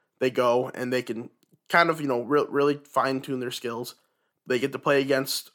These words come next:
men, uh, you know, the main team, they get to play in the Alps Hockey League, so they're, they're playing against older players while still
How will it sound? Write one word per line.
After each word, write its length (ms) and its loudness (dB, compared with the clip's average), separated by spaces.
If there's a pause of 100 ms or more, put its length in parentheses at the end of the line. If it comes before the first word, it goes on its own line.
men, 360 0
uh, 260 0
you 140 -4
know, 80 -4
the 220 -4
main 180 -2
team, 160 -4
they 120 -2
get 200 -10
to 40 -20
play 140 -2
in 60 -4
the 80 -4
Alps 220 -4
Hockey 280 -2
League, 260 -8
so 200 -8
they're, 160 -12
they're 140 -4
playing 260 -2
against 320 -6
older 220 -4
players 400 -6
while 140 -8
still 460 -6